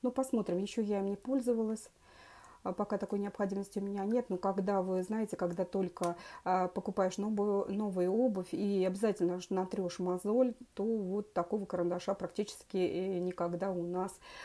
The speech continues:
а, не бывает в наличии, чтобы сразу воспользоваться. Поэтому вот, когда увидела такую хорошую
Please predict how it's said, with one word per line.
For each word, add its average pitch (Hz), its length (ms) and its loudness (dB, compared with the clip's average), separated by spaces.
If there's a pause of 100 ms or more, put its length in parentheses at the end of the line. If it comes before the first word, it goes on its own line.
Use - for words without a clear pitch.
(140)
а, 190 200 0
не 190 460 -2
бывает 190 360 2
в 180 60 -2
наличии, 185 360 0
чтобы 180 280 -4
сразу 185 280 0
воспользоваться. 180 840 -6
Поэтому 185 560 -6
вот, 175 220 -6
когда 180 280 -6
увидела 185 220 0
такую 180 220 -4
хорошую 185 380 -6